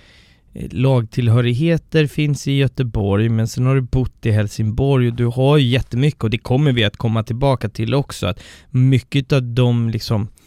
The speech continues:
stora matcher och många händelser har ju blivit på Helsingborg. Har det blivit konstigt för dig på något sätt att, liksom,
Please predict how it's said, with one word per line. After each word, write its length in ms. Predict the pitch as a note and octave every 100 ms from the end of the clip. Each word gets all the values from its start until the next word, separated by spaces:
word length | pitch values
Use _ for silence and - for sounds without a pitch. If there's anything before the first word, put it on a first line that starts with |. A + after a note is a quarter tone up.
| - - _
stora 400 | - C3 A#2 G#2
matcher 580 | A#2 A#2 - B2+ B2
och 260 | A#2 A2 A2
många 500 | G#2+ F#2 A#2+ A#2+ A2+
händelser 440 | A2 A2+ A#2 D3 C3
har 40 |
ju 80 | A2+
blivit 380 | A#2 B2 B2+ -
på 80 | D#3
Helsingborg. 520 | C#3 C3 A#2+ G2+ G2+
Har 100 | A2
det 80 | A2+
blivit 340 | A#2+ A2+ A2+
konstigt 540 | - A#2+ G#2+ - E3
för 120 | - D3
dig 280 | E3+ F#3
på 220 | E3+ - C3
något 300 | A#2 A2 -
sätt 360 | A2+ G2 _
att, 160 | A2+ -
liksom, 380 | G2+ - G#2